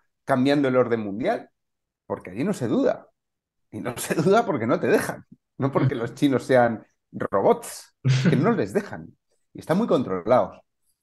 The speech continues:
Eh, y tienen policía del pensamiento, y tienen, le-, utilizan la tecnología para una vigilancia extrema de, de, de.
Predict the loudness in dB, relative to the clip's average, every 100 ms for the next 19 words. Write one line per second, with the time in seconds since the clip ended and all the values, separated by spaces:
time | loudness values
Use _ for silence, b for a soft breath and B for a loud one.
0 | _ _ -6 -4 -2 -2 0 2 0 2
1 | 0 0 -6 -4 -4 -4 -6 _ -8 -8
2 | -6 0 4 4 4 2 0 -4 -6 -6
3 | -6 0 4 4 4 0 -2 -4 0 4
4 | 4 4 0 2 0 -2 -2 -2 -2 4
5 | 6 6 0 -8 0 2 2 -2 -4 -4
6 | -6 -8 -12